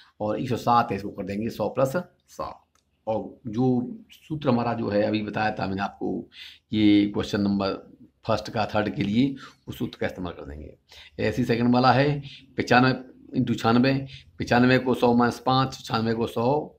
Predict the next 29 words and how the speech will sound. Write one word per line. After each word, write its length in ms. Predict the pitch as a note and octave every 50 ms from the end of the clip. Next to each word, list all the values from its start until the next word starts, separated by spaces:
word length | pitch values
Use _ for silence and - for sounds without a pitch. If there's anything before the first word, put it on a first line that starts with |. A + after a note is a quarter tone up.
| _ _ _ _ _ _ _ -
माइनस 320 | F#2+ G2 G#2+ G#2+ G#2+ G#2
चार 260 | - - G2 D#2+ C#2 - - - -
कर 120 | G2+ G#2 G#2+
देंगे, 400 | A2 A2+ A2+ A2+ B2 A#2+ - - - - - - _ _
और 100 | - -
एक 60 | A2+ -
सौ 60 | A2+
चार, 560 | - - - B2 B2+ C3+ C#3 C#3 C#3 - - - - _ _ _
सौ 220 | - - B2+ A#2+ A#2
प्लस 220 | - B2 A2+ -
चार, 300 | - C#3 C#3 C#3+ C3+ B2+
और 320 | - - - - G2 G2+
छियानवे 340 | - - A#2+ A2 A2 A2 A2+
को 220 | - A2+ A2+ A2+ -
सौ 340 | - - - - A2+ G#2+ G2+
माइनस 360 | G2 G2 G#2 A#2+ A#2+ - -
चार। 760 | - D#2 C2 - - - _ _ _ - - - _ _ -
इनको 240 | A#2 A#2+ - B2+ B2+
आप 180 | B2+ B2+ C3 - D#3+ D#3+ - - _ _ _ _ -
स्वयं 240 | - C3+ C3+ C3+ C3+
कर 100 | C3+ A2
लेंगे, 260 | G#2+ G#2+ G#2+ A2+ B2
कोई 220 | A#2+ - G#2+ G#2 -
दिक्कत 320 | G#2 - - - - -
नहीं 120 | _ _ _
है। 100 | _ _ _ _ _ _ _ _ _ _ _ _ _ _ _ _ _ _ _ _ _ _ _ _ _ _ _ _ _ _ _ _ _ _ _ _ _ _ _ _
इसके 200 | - - - D3
बाद 200 | C3 B2 A#2 A2
में 300 | A2 A2 A2+ B2+ C#3 -